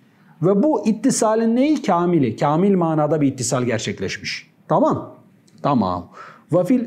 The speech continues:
şimdi müte-, musannif ta-, tanımını şeyde yapıyor. Ne denir ona? E, "Ve fil örfi," örfte diyor yani usulcülerin örfünde, "Ki tanımı nedir?" diyor. Bununla başlıyor. <clears throat> Burada örf dendiği zaman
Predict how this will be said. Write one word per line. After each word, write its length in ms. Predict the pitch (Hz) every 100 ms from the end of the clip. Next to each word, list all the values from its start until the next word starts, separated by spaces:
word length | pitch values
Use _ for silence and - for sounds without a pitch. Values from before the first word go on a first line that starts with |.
| -
şimdi 280 | - 285 254
müte-, 300 | 277 - -
musannif 680 | 214 233 254 262 269 - -
ta-, 180 | 220 -
tanımını 640 | 226 247 233 240 294 254
şeyde 280 | - 214 220
yapıyor. 400 | 226 202 196 131
Ne 120 | 156
denir 220 | 156 147 131
ona? 300 | 139 220 - - _ _ _ -
E, 80 | 143
"Ve 180 | 160
fil 160 | 170 247
örfi," 600 | 247 330 - 220 208 - - - _
örfte 460 | 175 220 - 277 269
diyor 120 | 202
yani 300 | 175 190 180
usulcülerin 640 | 196 - 208 175 208 233 254
örfünde, 640 | 185 - 147 160 - - - _ -
"Ki 140 | 202
tanımı 340 | 202 240 226 277
nedir?" 320 | 311 208 156
diyor. 360 | 208 285 302 285 _ _ _ _ -
Bununla 280 | 220 208 226
başlıyor. 460 | 190 - 160 98 - - _ -
<clears throat> 60 | 156 - - _ - _ _ 143
Burada 220 | 175 185
örf 240 | 220 185
dendiği 300 | 175 190 220
zaman 400 | 175 165 196 233